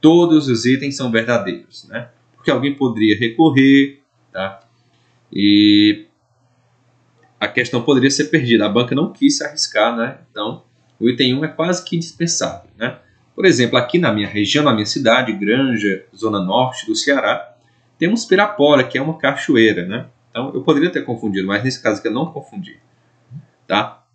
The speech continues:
Acho que é a Pirapora Paulista, né? Não sei, né? Qualquer, quem souber me dizer que Pirapora é essa, né? Tirar essa dúvida aí, fica nos comentários, né? Mas vamos lá. Pirapora, que é da minha região, né?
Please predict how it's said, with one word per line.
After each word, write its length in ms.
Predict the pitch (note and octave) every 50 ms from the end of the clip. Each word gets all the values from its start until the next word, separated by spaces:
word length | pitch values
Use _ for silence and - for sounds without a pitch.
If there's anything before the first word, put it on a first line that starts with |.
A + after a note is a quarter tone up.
| _ _ -
Acho 140 | F2 - -
que 60 | D#3
é 40 | C#3+
a 60 | C#3
Pirapora 400 | - C#3 C#3+ - - B2 C3+ C3+
Paulista, 500 | - D3 C3 A2+ A2+ A#2 A2+ A2+ G2 F#2+
né? 80 | G2
Não 140 | G2+ A#2+ C3
sei, 300 | B2 - - G#2+ G#2+ A2+
né? 200 | G2+ G2 G#2+ - - _
Qualquer, 380 | - - - A#2+ A2 - _ _ _ _ _
quem 160 | - G#2 G#2+
souber 320 | - - G#2 F#2+ G2 F#2+ F#2
me 60 | F#2
dizer 280 | G2+ G2+ G2 G2 F#2+
que 60 | F#2 -
Pirapora 460 | - G#2 G2 F#2 - - F#2+ A#2 A#2
é 80 | G#2+
essa, 220 | A2+ A#2+ - G#2 G2
né? 180 | G2 A2 A#2+ - _
Tirar 160 | - G#2 G2
essa 160 | G2+ - -
dúvida 280 | A2+ G2+ G2+ G2+ G#2+ G2+
aí, 280 | F#2+ F#2+ G2+ A2 - _ _ _ _ _ _ _ _ _ _ -
fica 200 | G#2 G#2 - G#2+
nos 120 | A2 A2
comentários, 580 | - A#2+ B2 B2+ B2 - - - - - - F2+
né? 240 | F#2 G#2 A#2 A#2+ - _ _ _ _ _ _ _ _ _ _ -
Mas 140 | - G2+ G2+
vamos 200 | B2 C3 B2+ A2
lá. 240 | - - - - _ _ _ _ _ _ _ _ _ _ _ _ _ _ _ _ _ _ _
Pirapora, 500 | - F#3 - - - - B2 A#2 A2+ G#2
que 80 | - -
é 20 |
da 80 | G2+ A2
minha 100 | B2 C3
região, 440 | D#3+ E3 E3+ F3 D#3+ D3+ A3+ - -
né? 180 | A2 A#2+ -